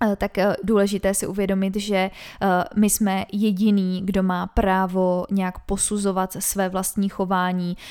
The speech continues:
Máme právo se nějak chovat a potom si to zanalyzovat sami. Eh, máme právo, eh,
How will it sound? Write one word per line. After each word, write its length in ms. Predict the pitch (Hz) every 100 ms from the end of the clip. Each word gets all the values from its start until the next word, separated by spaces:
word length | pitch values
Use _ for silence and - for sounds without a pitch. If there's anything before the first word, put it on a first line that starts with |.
| - -
Máme 340 | 196 180 196
právo 380 | - 180 175 185
se 140 | -
nějak 340 | 190 180 185 -
chovat 340 | 190 185 180
a 40 | -
potom 300 | 180 180 196
si 120 | 190
to 100 | 190
zanalyzovat 800 | - 196 180 180 180 180 190 -
sami. 460 | - 185 180 170 - - -
Eh, 140 | 190 180
máme 280 | 202 180 208
právo, 680 | - 190 180 180 180 175 -
eh, 680 | 180 175 170 170 170 -